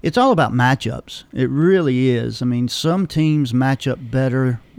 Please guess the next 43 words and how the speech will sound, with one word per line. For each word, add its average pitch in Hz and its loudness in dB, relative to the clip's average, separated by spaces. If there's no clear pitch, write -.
You 151 0
match 165 0
up 151 -6
better 135 2
against 123 -4
some 147 2
teams 135 0
than 131 0
you 123 0
do 127 2
other 131 2
teams. 110 -8
And 117 -6
so, 113 -6
uh, - -12
uh, 104 -6
I'm 135 -4
playing 147 2
guys 135 2
that 123 0
I 117 0
know. 139 0
I 113 -4
know 127 4
they're 135 2
gonna 127 2
put 127 -4
quality 135 -2
squads 135 0
out 131 2
there. 143 0
I 143 0
know 123 0
their 117 -2
kids 131 0
are 117 -6
gonna 120 -2
act 131 -4
right. 131 -2
The 113 -8
coaches 120 -6
are 117 -8
gonna 120 -2